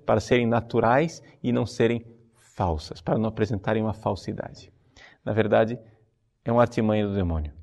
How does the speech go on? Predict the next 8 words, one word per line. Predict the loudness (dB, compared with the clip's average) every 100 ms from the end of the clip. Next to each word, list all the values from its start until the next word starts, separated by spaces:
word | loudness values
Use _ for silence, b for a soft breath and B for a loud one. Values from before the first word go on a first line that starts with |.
| -20 -20 _ _ _ _ _ _ _ _
Falsidade | 6 6 6 2 8 8 8 2 -4
é | -4
mostrar | -2 -2 -6 -4 4 6 6 4 -6
o | -8
que | -2
eu | 0
não | 0 -2
sou. | -4 -6 -6